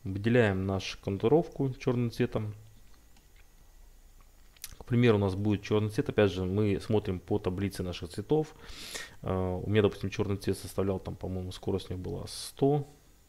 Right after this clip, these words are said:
э, мощность десять процентов, частота пятьдесят килогерц. Это при условии, что станок у меня является G P T пятьдесят L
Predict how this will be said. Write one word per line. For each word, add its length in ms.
э, 400
мощность 720
десять 380
процентов, 500
частота 380
пятьдесят 320
килогерц. 640
Это 200
при 140
условии, 200
что 140
станок 420
у 20
меня 140
является 540
G 160
P 100
T 160
пятьдесят 500
L 220